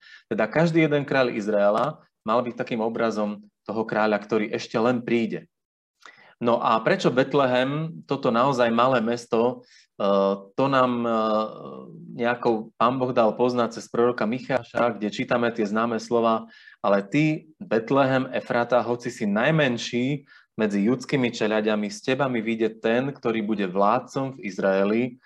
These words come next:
jeho pôvod je v praveku, v časoch večnosti.“ Ehm,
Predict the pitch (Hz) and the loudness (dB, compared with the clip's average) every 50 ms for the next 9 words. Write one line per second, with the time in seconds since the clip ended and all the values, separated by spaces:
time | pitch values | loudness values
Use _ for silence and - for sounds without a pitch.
0 | - _ _ _ _ 117 110 113 107 101 113 120 120 120 123 120 104 98 101 - | -20 _ _ _ _ -2 0 0 -2 0 2 4 4 6 4 4 2 -2 -4 -4
1 | - 110 107 113 123 127 123 - 123 - - - 104 - - 95 90 92 92 90 | -2 -2 0 2 0 0 -2 -4 -8 -6 -6 -6 -6 -6 -8 -8 -6 -6 -6 -6
2 | - - 98 95 90 - - - 92 90 - _ _ _ _ _ _ _ _ _ | -6 -8 -8 -8 -8 -10 -14 -14 -16 -16 -16 _ _ _ _ _ _ _ _ _
3 | _ - - _ _ _ _ _ _ _ _ - 117 104 104 107 107 98 104 107 | _ -20 -20 _ _ _ _ _ _ _ _ -2 2 2 4 4 4 2 0 -4
4 | - | -8